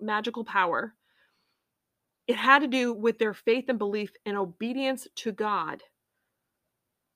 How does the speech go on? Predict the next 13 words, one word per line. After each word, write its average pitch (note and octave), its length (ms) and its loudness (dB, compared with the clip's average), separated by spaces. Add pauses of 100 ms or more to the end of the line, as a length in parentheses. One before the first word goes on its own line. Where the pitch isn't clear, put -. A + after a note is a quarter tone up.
(300)
They A#3 160 8
chose D4+ 480 4
to C#4+ 120 0
have A#3 220 -2
faith C4+ 520 4
that A3 260 -2
what A3+ 460 0 (120)
Adonai G#3 440 0
said A#3 400 -2
to C#4 80 -6
them B3+ 240 -2
was F3 320 -10
true. B3+ 580 -2